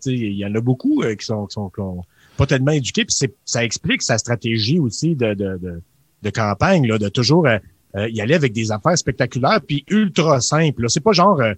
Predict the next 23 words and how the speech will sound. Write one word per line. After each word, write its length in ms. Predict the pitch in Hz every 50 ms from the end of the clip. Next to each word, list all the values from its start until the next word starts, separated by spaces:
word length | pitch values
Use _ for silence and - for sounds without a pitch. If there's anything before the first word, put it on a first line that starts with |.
| - _ _ _ _ -
OK, 120 | 127 -
ben, 180 | 214 196 123 110
pour 160 | - 143 123
contrer 300 | - 165 139 - 147 226
l'immigration, 600 | 185 127 107 104 104 98 95 92 - 160 202 185
on 80 | 120 101
a 60 | 95
pensé 380 | 92 - 107 101 - - 185 185
à 240 | 117 98 92 90
é-, 40 | 90
é-, 360 | 92 92 98 101 101 98 95 107
élaborer 400 | 104 92 90 95 104 104 156 190
un 80 | 127
programme 500 | 95 - 110 113 104 117 139 175 165 123 104
social 600 | - - 120 98 - - 135 165 175 147 107 101 98
qui 180 | - - 110
viserait 560 | 95 110 113 104 95 104 110 170 208 220 165
à 240 | 95 87 82 82 82 -
favoriser 680 | 98 98 98 101 95 98 98 95 - 147 185 170 117 90
l'intégration, 920 | 95 92 - 104 104 92 92 90 90 - - - 120 160 190 190 160 117
et 120 | 92 90 90
ainsi 240 | 85 - - 139 143
que, » 80 | -